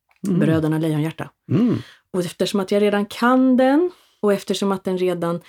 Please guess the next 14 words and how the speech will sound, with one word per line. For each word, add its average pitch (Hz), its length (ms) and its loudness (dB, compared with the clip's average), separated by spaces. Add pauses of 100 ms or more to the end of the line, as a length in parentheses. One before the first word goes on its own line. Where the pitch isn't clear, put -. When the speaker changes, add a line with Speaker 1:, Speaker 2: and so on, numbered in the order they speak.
(160)
Speaker 2:
eftersom 190 380 0
att 175 120 -4
den 185 180 -2
ligger 180 380 0
nära 180 400 -2
Stockholm, 233 760 0
så - 140 -6
har 190 200 -2
jag 175 120 -4
möjlighet 160 460 -2
att 147 60 -12
kunna 151 200 -6
göra 180 480 -2
det. 117 220 -6